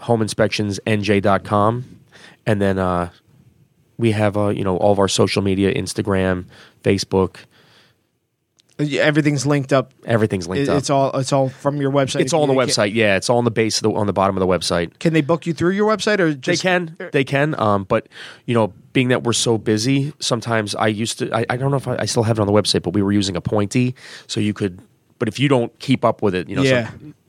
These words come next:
Speaker 1: some
Speaker 2: Yeah, you start r-,
Speaker 1: Yeah.
Speaker 2: running behind or whatever
Speaker 1: Yeah.
Speaker 2: the case may be.
Speaker 1: But, you know, just give us a call. And, and I'd always tell people, call us when you're in attorney review, because we're normally booked out to the week, to the next week.
Speaker 2: Yeah.
Speaker 1: So if you call us and you're, you're just getting out of attorney review,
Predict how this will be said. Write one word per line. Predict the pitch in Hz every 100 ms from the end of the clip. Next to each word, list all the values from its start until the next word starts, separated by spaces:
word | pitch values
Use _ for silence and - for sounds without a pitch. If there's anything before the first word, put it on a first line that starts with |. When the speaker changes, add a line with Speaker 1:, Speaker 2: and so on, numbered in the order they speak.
| _
Speaker 1:
some | - 131 131
Speaker 2:
Yeah, |
you | 135 135
start | - 143 - -
r-, | 175 160 156
Speaker 1:
Yeah. | 143 160
Speaker 2:
running | 156
behind | 143 127 147 147 143
or | 131
whatever | 147 156
Speaker 1:
Yeah. | 95
Speaker 2:
the | 80
case | 127 131
may | 120
be. | 120 120 - _ -
Speaker 1:
But, | 139
you | 147
know, | 135
just | 127 123
give | 151
us | 139 123
a |
call. | - 131 135
And, | 135
and | 127 139
I'd | 151 156
always | 147 127
tell | 135
people, | 127 131 123
call | 110 123 123
us | -
when | 120
you're | 117
in | 110
attorney | - 110
review, | 101 95 101
because | 95 85 95 87
we're | 101 107
normally | 113 107
booked | 92 104 -
out | 101 101 - -
to | 101
the | 92
week, | 104 95 _ _ _
to | -
the | 104
next | 107 101
week. | 104 120 - 135
Speaker 2:
Yeah. | 131 110 104 -
Speaker 1:
So | - 110
if | 104
you |
call | - 113 110
us | 110 -
and | 101
you're, | 95 90 -
you're | 92 87 - -
just | 104
getting | 110 110
out |
of | 101
attorney | 92 113 104
review, | 104 107 120 123